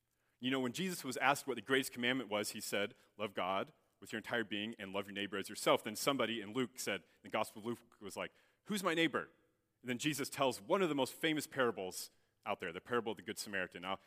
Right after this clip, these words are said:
just briefly run through that. In, in the parable of the Good Samaritan, we have a man who's walking between towns. Then he gets waylaid by robbers. Everything he has is stolen from him, and he's left half dead on the side of the road. And then a priest walks by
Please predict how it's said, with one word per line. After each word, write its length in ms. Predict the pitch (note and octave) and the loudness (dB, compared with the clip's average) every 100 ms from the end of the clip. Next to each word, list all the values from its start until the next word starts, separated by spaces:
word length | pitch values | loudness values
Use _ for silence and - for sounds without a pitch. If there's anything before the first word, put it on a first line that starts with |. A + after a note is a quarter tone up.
| _ | _
just 180 | A2 - | -16 -2
briefly 320 | C3+ C3 A#2 | -2 0 0
run 200 | G#2+ G#2+ | 2 0
through 180 | - B2+ | -2 2
that. 160 | G#2+ | 4
In, 160 | F#2+ A2 - _ | 4 -4 -12 _
in 60 | B2+ | -4
the 60 | B2+ | 0
parable 300 | E3 E3+ D#3 | 4 4 4
of 60 | |
the 60 | B2+ | 2
Good 160 | D3 | -2
Samaritan, 460 | - C3 B2+ C3 A2+ - _ | -2 0 0 0 -4 -8 _
we 80 | A#2+ | 0
have 140 | C#3 | 2
a 40 | B2 | 4
man 260 | C3 A#2 | 2 2
who's 180 | G2 F#2 | -2 0
walking 340 | B2 B2+ B2+ | 4 4 2
between 280 | A2 - A2+ | -6 -8 -8
towns. 520 | G2+ G2+ D#2 D2 - - _ _ _ _ _ _ _ _ _ _ _ A#2+ | -6 -6 -8 -16 -20 -20 _ _ _ _ _ _ _ _ _ _ _ -2
Then 100 | C3 | 0
he 40 | |
gets 160 | B2+ G#2+ | 0 -2
waylaid 520 | A2 C#3 D3+ C3 A2 | 4 6 6 4 2
by 100 | G#2 | 0
robbers. 560 | G2 F#2+ F#2+ A2 A2+ - _ _ _ _ _ _ _ _ _ | 2 0 0 -4 -6 -12 _ _ _ _ _ _ _ _ _
Everything 340 | C#3+ D#3 D#3 D3 | 4 4 2 0
he 60 | |
has 200 | B2+ B2 | 2 0
is 80 | A2+ | 0
stolen 260 | - B2 A2+ | -4 -2 -2
from 160 | A#2 | -4
him, 140 | A#2 A#2 | -4 -4
and 80 | A2+ | -6
he's 140 | A2 | -2
left 180 | A#2 - | 0 0
half 240 | A#2+ A#2 | 0 0
dead 160 | A#2 G#2 | -2 -4
on 100 | G2 | -4
the 60 | |
side 180 | F2+ G#2 | -4 -4
of 60 | F2 | -4
the 60 | |
road. 240 | F2 D#2+ C#2 _ _ _ _ _ _ _ _ _ _ _ | -6 -6 -8 _ _ _ _ _ _ _ _ _ _ _
And 120 | G#2+ G2 | -10 -4
then 180 | F#2+ A2+ | -4 -6
a 60 | |
priest 340 | - G3 F3+ - | -8 -4 -4 -2
walks 220 | F2+ - | -2 -2
by 200 | E2+ C#2 | -8 -8